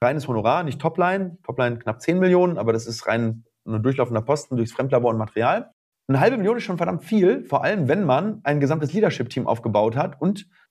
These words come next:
eigentlich damit gerechnet hat, dass vier oder fünf Leistungserbringer mehr zu diesem Zeitpunkt schon Umsätze bringen.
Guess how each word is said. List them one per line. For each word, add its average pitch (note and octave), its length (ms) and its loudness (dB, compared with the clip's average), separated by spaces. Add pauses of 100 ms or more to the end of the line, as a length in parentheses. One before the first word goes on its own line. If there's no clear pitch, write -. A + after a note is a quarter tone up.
(140)
eigentlich G3+ 380 0
damit E3+ 200 -2
gerechnet E3+ 320 -4
hat, D3+ 80 -2
dass C#3 140 -12
vier - 420 0
oder E3+ 100 0
fünf E3+ 220 -4
Leistungserbringer D3 640 0
mehr C#3+ 260 2
zu D3+ 140 -6
diesem C3+ 180 -2
Zeitpunkt C#3 380 -4
schon - 120 -4
Umsätze A#2+ 380 0
bringen. G2+ 260 -4